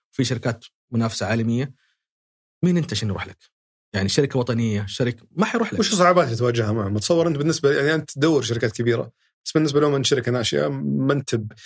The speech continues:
Speaker 2: يعني ب-، بشكل افتراضي كذا ما أنت موثوق. فعلى أي أساس يثقون فيك؟ يعني وش الشيء اللي تحتاج تسوي مع هالحجم من الشركات وال-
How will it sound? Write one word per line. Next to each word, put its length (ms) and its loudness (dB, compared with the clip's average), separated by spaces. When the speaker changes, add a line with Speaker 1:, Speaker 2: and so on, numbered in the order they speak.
Speaker 2:
يعني 200 2
ب-، 340 0
بشكل 320 0
افتراضي 400 0
كذا 200 0
ما 60 2
أنت 140 -4
موثوق. 440 -4
فعلى 880 0
أي 200 4
أساس 260 0
يثقون 320 -2
فيك؟ 280 -4
يعني 120 0
وش 160 0
الشيء 320 0
اللي 440 0
تحتاج 280 0
تسوي 280 0
مع 220 0
هالحجم 360 -2
من 80 -2
الشركات 600 -2
وال- 420 -4